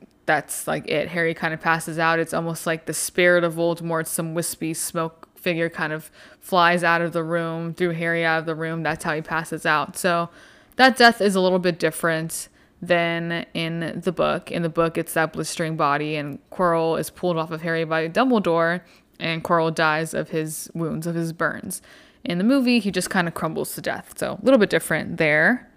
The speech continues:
I personally would have liked to see Dumbledore pull Quirrell off of Harry and then Harry kind of passed out that way.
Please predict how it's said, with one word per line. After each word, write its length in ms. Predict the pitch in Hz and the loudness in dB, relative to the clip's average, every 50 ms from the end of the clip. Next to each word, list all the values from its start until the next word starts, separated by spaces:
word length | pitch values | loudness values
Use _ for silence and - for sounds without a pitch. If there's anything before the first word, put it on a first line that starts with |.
| _ _ | _ _
I 240 | - 202 202 202 208 | 4 6 6 6 6
personally 800 | 208 - 214 208 208 202 - - 202 202 202 190 190 196 196 196 | 4 4 2 2 2 2 0 0 0 0 0 0 0 0 0 0
would 220 | 190 175 180 175 | 2 2 4 4
have 200 | 175 180 170 170 | 4 2 2 0
liked 540 | 180 175 170 170 170 170 170 - - - - | 0 2 2 2 2 0 -4 -8 -10 -8 -8
to 200 | - - 190 180 | -4 -4 -2 -2
see 480 | - - - - 180 165 160 160 165 165 | -2 -4 -4 -4 -2 -2 0 0 0 0
Dumbledore 720 | 156 165 156 160 160 - 156 - 165 165 165 165 170 170 | 0 -2 -2 -2 -2 -4 0 0 0 2 2 0 0 -2
pull 220 | - - 175 170 165 | -4 -2 -2 -2 -2
Quirrell 300 | - - 170 165 160 156 | -2 -2 0 0 2 2
off 220 | 156 156 160 - | 0 -2 -2 -6
of 100 | 156 147 | -8 -6
Harry 320 | - 156 151 156 160 156 156 | -4 -2 0 0 0 -2 -4
and 100 | 156 160 | -4 -6
then 120 | 156 160 | -6 -6
Harry 320 | 156 170 165 165 165 165 | -6 -6 -4 -4 -4 -4
kind 200 | - - 170 156 | -4 -4 -4 -4
of 120 | 160 160 - | -4 -6 -6
passed 340 | - 165 147 156 - - 160 | -4 -4 -4 -4 -4 -4 -4
out 220 | 147 160 - - | -4 -4 -4 0
that 260 | - 143 139 - - | 0 0 0 -2 -4
way. 400 | - 160 160 165 170 170 190 185 | -4 -2 -2 -2 -2 -4 -6 -8